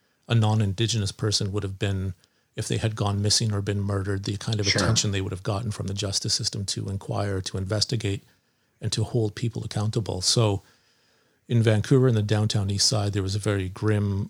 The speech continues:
Speaker 1: uh, mass murderer named, uh, Willie Pickton, who, uh, who murdered, uh,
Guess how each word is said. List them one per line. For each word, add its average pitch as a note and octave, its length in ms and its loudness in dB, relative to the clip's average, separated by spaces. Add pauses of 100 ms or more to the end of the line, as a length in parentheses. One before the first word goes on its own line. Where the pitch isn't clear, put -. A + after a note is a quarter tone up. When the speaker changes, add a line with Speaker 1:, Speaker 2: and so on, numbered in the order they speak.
Speaker 1:
uh, F#2 520 -4 (300)
mass G#2 380 -2
murderer G2 600 0 (560)
named, F#2+ 360 -2
uh, F2+ 260 0
Willie F#2+ 320 -2
Pickton, F#2+ 520 -6
who, F#2 500 -4
uh, F#2 400 -4 (600)
who G2+ 160 -4
murdered, G2+ 560 2
uh, - 160 -4